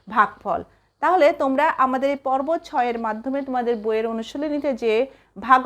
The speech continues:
অঙ্কগুলো ছিল সেগুলো কিন্তু তোমরা শিখে ফেললে, তোমরা এগুলো বাসায় বারবার প্র্যাকটিস করতে থাকবে। আর অবশ্যই এই ভিডিওটা যদি তোমাদের ভালো লাগে তাহলে শেয়ার করবে এবং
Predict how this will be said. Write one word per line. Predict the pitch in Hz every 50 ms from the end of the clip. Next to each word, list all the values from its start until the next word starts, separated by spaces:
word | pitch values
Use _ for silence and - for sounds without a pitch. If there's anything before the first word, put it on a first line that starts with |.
| 302
অঙ্কগুলো | 302 269 269 269 240 208 220 220 214 214
ছিল | - 262 262 349 359 -
সেগুলো | - 247 220 226 226 226 226
কিন্তু | 220 226 - 269 269
তোমরা | 254 202 208 262 - - -
শিখে | - - 214 - 214 -
ফেললে, | 220 196 196 185 -
তোমরা | 196 202 214 208
এগুলো | 202 214 233 233 220 196
বাসায় | 190 190 - 294 381 415 - - _ _ _ _ -
বারবার | 196 226 233 233 233 269 285 269 -
প্র্যাকটিস | 226 214 220 226 220 - - -
করতে | 196 196 - 190 190 202
থাকবে। | 185 165 170 - 180 170 156 - _ _ _ _ _ - 196 196 185 185
আর | 185 190 190 196 202 - _ _ _ - 196
অবশ্যই | 190 233 226 - - 302 294 302 302 311 349 _ - 233
এই | 226 214 233
ভিডিওটা | 226 196 220 226 226 233 220 208
যদি | 220 208 214 220
তোমাদের | 214 202 202 214 208 214 220
ভালো | 214 208 214 214
লাগে | 226 247 277 269 269
তাহলে | - 208 202 202 202 202 214 -
শেয়ার | - 202 185 185 185 -
করবে | 208 208 214 269 294 254 202
এবং | 196 220 254